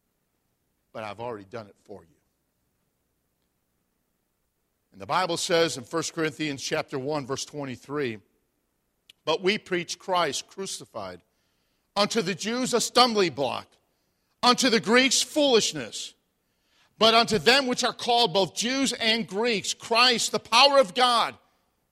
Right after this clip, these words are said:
and the wisdom of God." This morning, we're gonna look at that symbol, the cross. And I wanna share with you five truths, what I believe that this cross represents to all of us.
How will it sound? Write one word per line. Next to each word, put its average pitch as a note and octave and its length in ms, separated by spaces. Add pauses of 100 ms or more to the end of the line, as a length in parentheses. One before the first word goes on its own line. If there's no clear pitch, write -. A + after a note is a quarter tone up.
(100)
and G#3 140
the G#3 60
wisdom G#3 640
of C#3 140
God." C3+ 120 (1120)
This A#3+ 200
morning, C4 360
we're D#4 140
gonna D#4+ 160
look B3+ 320
at G#3 180
that A3 200
symbol, G3 420
the D#3 100
cross. - 800 (960)
And F#3 100
I C4 60
wanna D#4+ 160
share C4 260
with G#3+ 240
you G3+ 220
five A#3 400
truths, A3 540
what G#3 300
I D4 200
believe A3 380
that F#3 200
this D4+ 240
cross G#3+ 560 (320)
represents A#3+ 1300 (480)
to D#4 120
all D4+ 340
of F#3 140
us. - 400